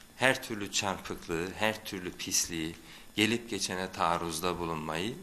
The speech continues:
ve iğrençliği yüceltmişlerdi. Onların yücelttikleri değerlere bakın. Günümüzdeki söz, sözüm ona medeni anlayış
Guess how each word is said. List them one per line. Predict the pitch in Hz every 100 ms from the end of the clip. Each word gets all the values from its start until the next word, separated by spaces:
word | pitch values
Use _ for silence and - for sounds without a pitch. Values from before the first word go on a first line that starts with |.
| 98
ve | -
iğrençliği | 95 95 95 95 - 104 143 147 - - - -
yüceltmişlerdi. | 92 92 80 - - 87 73 - - - - - -
Onların | 110 120 131 143
yücelttikleri | 110 98 110 107 110 - 107 117 95
değerlere | 90 82 82 120 131
bakın. | 92 - - - - - - - -
Günümüzdeki | 101 117 131 135 123 135 131 151 143 147 -
söz, | - 117 110 107 - - - - -
sözüm | - 107 104 117 113
ona | 104 101 101
medeni | 92 95 104 107 120 110 - - - - - -
anlayış | - 95 95 95 90 - -